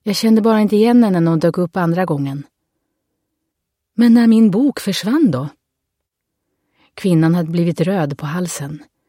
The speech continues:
Hennes runda örhängen guppade. "Fastighetskunskap av Alf Pettersson. Sexhundrasextiosju kronor på Adlibris."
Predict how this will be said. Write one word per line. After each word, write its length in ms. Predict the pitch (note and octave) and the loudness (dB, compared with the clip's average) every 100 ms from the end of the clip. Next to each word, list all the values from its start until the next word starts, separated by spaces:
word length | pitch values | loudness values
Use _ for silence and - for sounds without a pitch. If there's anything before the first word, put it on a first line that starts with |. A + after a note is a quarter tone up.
| _ _ _ - | _ _ _ -10
Hennes 300 | F#3+ F#3 D#3+ | -2 -2 0
runda 340 | G#3 G3+ E3 F#3 | 0 2 2 0
örhängen 600 | D#3+ D3+ F3+ F3+ F3+ E3+ | 0 -2 -2 -2 -2 -2
guppade. 480 | F#3+ - D3+ C#3+ - _ _ _ _ _ _ _ _ _ _ | -4 -6 -10 -10 -14 _ _ _ _ _ _ _ _ _ _
"Fastighetskunskap 1400 | - B3 A3+ - A3+ A3+ G3 - - G#3 F3+ - B3 A3 | -6 -4 -4 -6 -2 -2 -2 -8 -2 -2 -2 -2 -2 -2
av 100 | G3 | -4
Alf 400 | F#3+ G#3 G3 - | -4 -4 -4 -6
Pettersson. 720 | - F#3+ - F3+ A3+ D3+ D#3+ D3 _ _ _ _ _ _ _ | -10 -8 -6 -4 -4 -2 -2 -4 _ _ _ _ _ _ _
Sexhundrasextiosju 1300 | - - B3 - - A3+ G#3+ G3 A3+ - A3+ - A3+ G#3+ | -12 -4 -4 -4 0 0 0 -4 -8 -6 -6 0 0 0
kronor 480 | - A#3 F#3+ A3 F3 | -2 0 2 0 0
på 100 | F#3+ | -4
Adlibris." 720 | F#3 G#3 A3+ D3+ D#3+ - | -4 -2 -2 -4 -6 -8